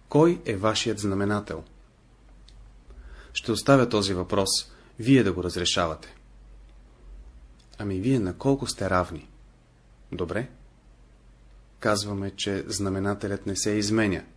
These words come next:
Ако разделя една единица на хиляда равни части и отделя една част от хилядата и получа една хилядна, тогава знаменателят изменя ли се?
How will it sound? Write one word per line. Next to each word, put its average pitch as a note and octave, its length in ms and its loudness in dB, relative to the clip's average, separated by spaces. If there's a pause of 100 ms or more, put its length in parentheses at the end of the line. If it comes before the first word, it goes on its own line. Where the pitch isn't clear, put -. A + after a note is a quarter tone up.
(560)
Ако G#2 260 -4
разделя G#2 560 0
една F#2+ 280 -2
единица F#2 600 -2 (420)
на F#2+ 100 -2
хиляда G2+ 540 0
равни F2+ 300 0
части F2 540 -2 (920)
и A2 80 0
отделя G#2 500 2 (400)
една F#2+ 460 -2
част G#2 340 0
от - 120 -6
хилядата F#2+ 600 -2 (420)
и - 120 -10
получа F#2 520 -4 (580)
една F2+ 280 -4
хилядна, F#2 560 -2 (920)
тогава G2+ 420 0
знаменателят F#2+ 760 -4
изменя G2+ 440 0
ли F#2 100 -4
се? - 220 -8